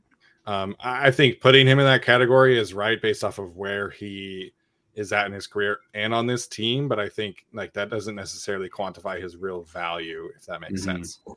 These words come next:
Speaker 1: Um,
Speaker 2: Right.
Speaker 1: okay, should we do, uh, Michael Davis next or Bryce Callahan?
Speaker 2: I think Michael Davis is an interesting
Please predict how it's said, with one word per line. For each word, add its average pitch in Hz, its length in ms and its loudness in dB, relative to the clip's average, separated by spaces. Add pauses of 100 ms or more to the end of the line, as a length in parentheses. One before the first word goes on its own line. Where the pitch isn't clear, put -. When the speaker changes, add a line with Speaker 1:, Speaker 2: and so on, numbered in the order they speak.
(460)
Speaker 1:
Um, 110 320 2
Speaker 2:
Right. - 160 -6 (1300)
Speaker 1:
okay, 135 400 8
should 127 200 0
we 131 140 6
do, 131 400 6
uh, 117 560 4 (580)
Michael 110 320 0
Davis 131 420 4
next 143 500 -2
or 104 840 -2 (640)
Bryce 92 240 -12
Callahan? 131 920 -2 (840)
Speaker 2:
I 170 60 -4
think 202 120 2
Michael 110 240 0
Davis 95 380 -2
is - 60 -12
an 95 80 -2
interesting 85 600 -8